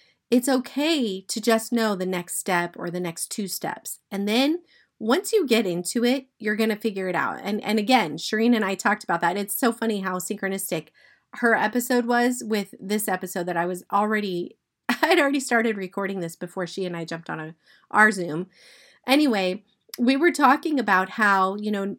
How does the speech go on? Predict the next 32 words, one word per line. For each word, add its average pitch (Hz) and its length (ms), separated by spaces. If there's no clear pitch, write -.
even 277 260
the 339 80
best 202 340
laid 214 240
plans 208 840
don't 214 260
usually 202 440
pan 170 340
out. - 380
You 240 120
could 294 200
spend 254 300
a 214 40
lot 185 260
of 294 80
time 254 280
thinking 208 540
and 180 140
dreaming 180 520
and 151 160
planning, 180 640
but 269 220
once 233 340
you 381 60
start 320 240
taking 208 320
action, 190 520
everything 302 400
you 220 80
think 226 360
you 208 100
knew 180 340